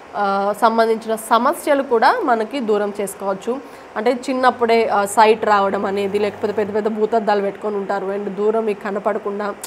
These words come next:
లేకపోతే కళ్ళ ఇరిటేషన్ వస్తూ ఉంటుంది. పొల్యూషన్లో అలా తిరుగుతూ ఉంటాం కాబట్టి, ఆ, డస్ట్ అదంతా పడడం వలన ఇరిటేషన్ వస్తుంది. అలాంటివన్నిటికీ దూరంగా ఉండటం కోసం ఈ కషాయాన్ని తాగుతూ ఉండాలి. కంటి చూపు మెరుగుపరచడంలో కూడా,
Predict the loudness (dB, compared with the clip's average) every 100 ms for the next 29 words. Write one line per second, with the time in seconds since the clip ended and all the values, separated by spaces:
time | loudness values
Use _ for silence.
0 | -18 -20 0 0 2 2 4 4 8 8
1 | 8 4 4 4 4 4 0 0 -4 -2
2 | -4 -2 0 0 2 0 2 2 2 0
3 | -10 -8 0 4 4 2 0 2 2 2
4 | 2 -2 0 -2 -4 -4 -4 -4 -4 -2
5 | -2 -4 -2 0 0 0 2 2 0 -2
6 | -2 0 0 0 0 0 0 -2 -4 -10
7 | -10 -6 2 2 2 -2 -6 -6 -4 2
8 | 6 6 6 -2 -10 -20 -4 0 2 2
9 | 0 -2 -4 -2 2 2 2 0 0 -2
10 | -4 -6 -4 -4 -2 -2 -2 -4 -4 0
11 | 0 -2 0 0 0 -2 -4 -2 -4 -4
12 | -4 -2 -4 -4 -4 -2 -2 0 2 2
13 | 2 0 2 2 4 4